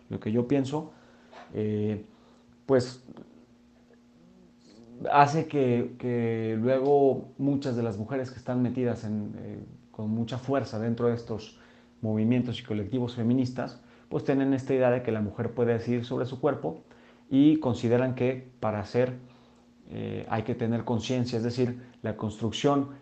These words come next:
de ser mujer, de ser mujer o de ser hombre, pues, eh, simplemente se queda en una autopercepción, ¿cómo me percibo yo? Y justo creo que yo eso es mu-, yo creo que eso es muy peligroso. Estamos ahorita en una de las épocas más violentas, incluso desde el vientre.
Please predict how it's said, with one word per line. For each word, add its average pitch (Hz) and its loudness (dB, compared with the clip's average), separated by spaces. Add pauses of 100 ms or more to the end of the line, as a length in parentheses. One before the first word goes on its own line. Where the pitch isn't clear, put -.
(100)
de 110 0
ser 123 -2
mujer, 131 -2
de 117 0
ser 135 -2
mujer 139 0
o 113 2
de 104 -4
ser 131 -2
hombre, 135 0 (220)
pues, 110 -6
eh, 110 -4
simplemente 127 0
se 110 -4
queda 120 4
en 120 4
una 120 4
autopercepción, 135 -4
¿cómo 135 -2
me 127 0
percibo 117 -2
yo? 110 0 (760)
Y 117 0
justo 131 -2
creo 123 2
que 123 0
yo 123 6
eso 123 0
es 120 -2
mu-, 123 -2
yo 123 2
creo 127 0
que 123 -4
eso 123 -4
es 120 0
muy 123 2
peligroso. 120 2
Estamos 117 -6
ahorita 117 -4 (240)
en 110 -2
una 117 2
de 117 0
las 107 -4
épocas 110 -2
más 113 -2
violentas, 113 -2
incluso 110 -4
desde 110 0
el 110 2
vientre. 117 0